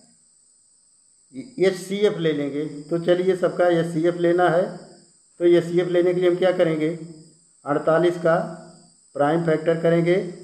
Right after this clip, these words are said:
तो अड़तालीस का अभाज्य गुणनखंड क्या होगा?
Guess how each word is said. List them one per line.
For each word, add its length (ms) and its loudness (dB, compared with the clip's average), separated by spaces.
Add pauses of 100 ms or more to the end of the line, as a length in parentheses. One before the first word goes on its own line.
(400)
तो 120 0
अड़तालीस 580 0
का 240 0 (400)
अभाज्य 400 -2
गुणनखंड 580 0
क्या 120 2
होगा? 640 0